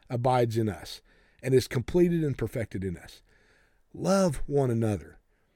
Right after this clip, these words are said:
Quit the backbiting. Quit the critiquing. Quit looking for the negatives. Quit, quit digging dirt on people and start asking God, "How can I love them more? How can I help them?" I-, if someone's struggling in their life, how,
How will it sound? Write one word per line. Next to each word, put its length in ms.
Quit 240
the 80
backbiting. 800
Quit 220
the 80
critiquing. 640
Quit 200
looking 360
for 160
the 100
negatives. 560
Quit, 320
quit 320
digging 440
dirt 360
on 200
people 420
and 160
start 380
asking 480
God, 240
"How 220
can 200
I 60
love 440
them 180
more? 380
How 140
can 180
I 100
help 360
them?" 320
I-, 40
if 340
someone's 400
struggling 520
in 100
their 180
life, 460
how, 160